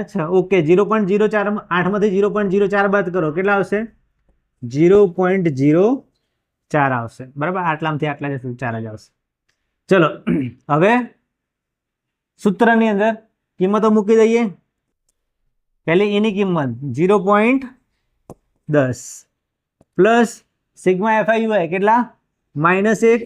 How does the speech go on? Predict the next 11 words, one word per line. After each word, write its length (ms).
સિગ્મા 400
એફ 100
આઈ 260
ત્રીસ 380
ગુણ્યા 480
એચ 140
કેટલા 300
આવશે? 240
ઝીરો 380
પોઇન્ટ 460
ઝીરો 280